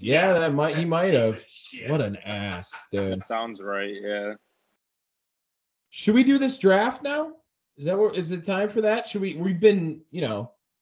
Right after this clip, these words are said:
Speaker 1: kinda
Speaker 2: Yeah.
Speaker 1: leading up to it this whole
Speaker 2: Yeah.
Speaker 1: time. We're, we're a little bit into it. Um,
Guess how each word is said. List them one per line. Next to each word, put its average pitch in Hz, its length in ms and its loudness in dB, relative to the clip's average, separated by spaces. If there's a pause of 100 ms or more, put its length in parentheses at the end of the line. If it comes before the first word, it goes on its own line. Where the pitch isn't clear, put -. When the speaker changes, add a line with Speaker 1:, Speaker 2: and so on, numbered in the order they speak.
(580)
Speaker 1:
kinda 185 220 0
Speaker 2:
Yeah. 156 60 0
Speaker 1:
leading 180 280 0
up - 200 0
to 156 100 2
it 120 120 0
this 127 180 -4
whole 143 160 6
Speaker 2:
Yeah. 147 80 4
Speaker 1:
time. 156 360 2
We're, 156 400 2 (120)
we're 214 140 2
a 196 40 4
little 185 180 6
bit 160 180 6
into 165 320 6
it. 151 280 0 (400)
Um, 165 560 2